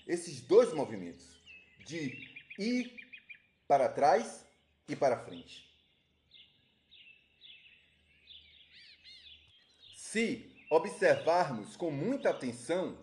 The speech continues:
veremos que esse movimento não é constante, mas que existe um intervalo entre dois pensamentos.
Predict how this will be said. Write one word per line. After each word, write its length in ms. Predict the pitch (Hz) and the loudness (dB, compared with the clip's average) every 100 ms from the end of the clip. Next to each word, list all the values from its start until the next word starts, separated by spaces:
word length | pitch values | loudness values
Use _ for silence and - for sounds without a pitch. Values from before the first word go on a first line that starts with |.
| - - - | -20 -20 -2
veremos 500 | 113 170 190 202 - | 6 6 6 0 -2
que 100 | 208 | 0
esse 180 | 220 214 | 0 0
movimento 680 | 196 151 120 170 214 - - - _ | 0 0 0 0 -2 -6 -14 -18 _
não 240 | 208 226 185 | -4 0 4
é 100 | 240 | 4
constante, 800 | 156 127 - 104 87 76 - - - - - _ - 101 | 2 -6 -6 -10 -10 -12 -16 -18 -18 -20 -20 _ -18 -4
mas 320 | 131 165 - | 0 0 0
que 120 | 165 | -4
existe 760 | 135 113 156 226 - 220 - - 135 | -4 -4 -10 -10 -8 -10 -12 -14 -6
um 100 | 185 | -4
intervalo 800 | 196 170 123 117 143 180 190 170 | 0 2 2 2 4 4 2 -2
entre 540 | 170 147 117 90 - | -6 -6 -6 -8 -8
dois 340 | - 185 226 226 - _ - | 2 4 4 0 -12 _ -6
pensamentos. 560 | 170 156 107 90 - | -2 0 -2 -6 -14